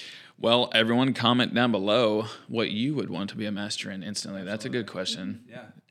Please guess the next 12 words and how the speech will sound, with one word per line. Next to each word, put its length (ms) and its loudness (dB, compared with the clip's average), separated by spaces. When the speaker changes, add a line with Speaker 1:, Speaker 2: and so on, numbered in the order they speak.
Speaker 1:
And, 240 0
uh, 180 -2
make 180 0
sure 160 -2
to 200 -6
like 580 -6
this 200 0
video, 460 -2
subscribe 720 -4
to 160 -2
our 140 0
channel, 460 -4